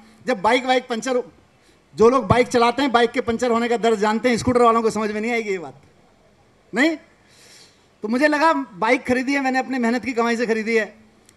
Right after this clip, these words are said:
तो बड़ा मेहरबान है भगवान, कोई गलत काम नहीं किया ज़िंदगी में, शायद इसलिए मेहरबान है। जब भी पंचर होती है, मिल जाता है पंचर वाला। दो तीन बार जब ऐसा हुआ, फिर मेरे को समझ में आया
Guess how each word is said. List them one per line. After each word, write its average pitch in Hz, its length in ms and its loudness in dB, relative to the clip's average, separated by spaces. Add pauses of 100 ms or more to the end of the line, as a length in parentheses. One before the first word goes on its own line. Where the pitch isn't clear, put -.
(140)
तो 254 60 -4
बड़ा 254 220 2
मेहरबान 262 420 0
है 262 60 2
भगवान, 233 360 2
कोई 233 340 0
गलत 233 240 0
काम 240 180 0
नहीं 240 140 2
किया 233 180 2
ज़िंदगी 233 280 0
में, 233 100 0
शायद 226 220 -2
इसलिए 240 280 2
मेहरबान 226 380 0
है। 226 60 0
जब 226 180 -2
भी 269 80 0
पंचर 240 300 0
होती 233 220 2
है, 262 60 2
मिल 226 160 2
जाता 226 220 0
है 220 100 -6
पंचर 208 280 -4
वाला। 196 280 -2 (840)
दो 254 160 4
तीन 359 220 0
बार 349 280 2
जब 311 160 -2
ऐसा 285 220 0
हुआ, 311 160 4
फिर 294 140 0
मेरे 277 160 4
को 269 120 0
समझ 240 280 0
में 233 80 2
आया 175 320 0